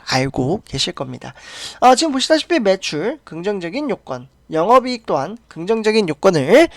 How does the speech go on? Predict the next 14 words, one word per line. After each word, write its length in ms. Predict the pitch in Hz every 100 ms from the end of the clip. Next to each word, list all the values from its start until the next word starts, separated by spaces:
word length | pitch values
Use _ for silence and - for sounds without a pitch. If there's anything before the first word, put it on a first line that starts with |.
| -
만들어주고 540 | 151 151 202 190 202
있는데 500 | 226 123 147 226 120 - - - -
삼성전자는 640 | 311 330 392 370 359 370 -
반도체 460 | - 185 269 285
생산의 460 | 262 247 254 247 247
모든 420 | 147 151 220 349
과정을 400 | 214 160 220 220
진행하는 580 | - 160 185 170 135 233 - - -
종합 480 | - 170 262 285 -
반도체 640 | - 143 202 311 - 294 294
기업이라고 540 | - 165 165 151 139
하는 300 | 123 185 302 - _
아이디엠, 640 | - 135 147 220 190 123 117 _ _ _ _ _ _ _ _ _
요 100 | 151